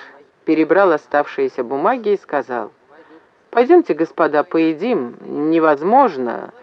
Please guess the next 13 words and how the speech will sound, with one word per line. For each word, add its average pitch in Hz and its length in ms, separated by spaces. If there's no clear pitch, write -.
Суд - 220
удалился, 170 800
а 147 100
Максиму 208 640
и 165 120
Панде 233 500
разрешили 185 580
стоять 143 500
вольно. 120 500
Когда 151 560
ротмистр 147 760
тоже 127 480
вышел, 156 500